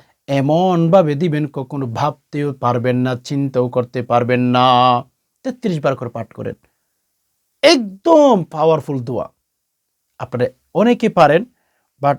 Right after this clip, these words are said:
ভুলে ভরা উচ্চারণ করেন। মেরে দোস্ত, ভুলে ভরা যদি আপনি উচ্চারণ করেন,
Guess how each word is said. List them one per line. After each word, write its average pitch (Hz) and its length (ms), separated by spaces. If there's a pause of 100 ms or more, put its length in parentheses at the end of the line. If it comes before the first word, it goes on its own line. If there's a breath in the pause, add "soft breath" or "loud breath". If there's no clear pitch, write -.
(220)
ভুলে 165 280
ভরা 151 180
উচ্চারণ 113 440
করেন। 110 240
মেরে 175 200
দোস্ত, 170 400 (520 soft breath)
ভুলে 214 220
ভরা 208 220
যদি 160 200
আপনি 165 200
উচ্চারণ 143 380
করেন, 151 320